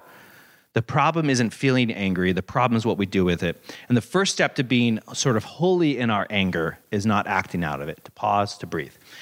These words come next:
Here's my last, uh, piece of, of, of advice for what it's worth. Maybe one of these might be helpful for you at some point in your life. Number four, justice isn't just punishment. Justice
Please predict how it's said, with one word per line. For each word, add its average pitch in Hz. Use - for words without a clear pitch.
Here's 160
my 160
last, 131
uh, 117
piece -
of, 113
of, 107
of 107
advice 107
for 110
what 107
it's -
worth. 95
Maybe 110
one 110
of 104
these 107
might 101
be 107
helpful 98
for -
you 98
at 82
some 101
point 104
in -
your 98
life. 82
Number 127
four, 107
justice 143
isn't 135
just 113
punishment. -
Justice -